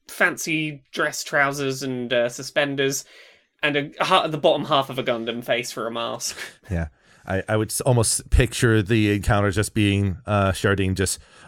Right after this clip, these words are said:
Speaker 2: approaching Max slowly, the space kind of shifting to become a larger and larger field before,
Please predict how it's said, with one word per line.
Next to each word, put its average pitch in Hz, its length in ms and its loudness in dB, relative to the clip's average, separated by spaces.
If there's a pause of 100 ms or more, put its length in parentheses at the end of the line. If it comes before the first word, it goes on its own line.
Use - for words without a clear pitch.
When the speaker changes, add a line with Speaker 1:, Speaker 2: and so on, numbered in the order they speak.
(100)
Speaker 2:
approaching 117 640 2
Max 104 300 2
slowly, 95 600 2 (280)
the 98 100 -2
space 113 440 2
kind 95 200 0
of - 100 -4 (120)
shifting 110 460 0
to 92 60 -4
become 101 200 2
a 98 60 4
larger 104 480 4
and 95 140 2
larger 95 380 2
field 87 680 2 (520)
before, 98 640 2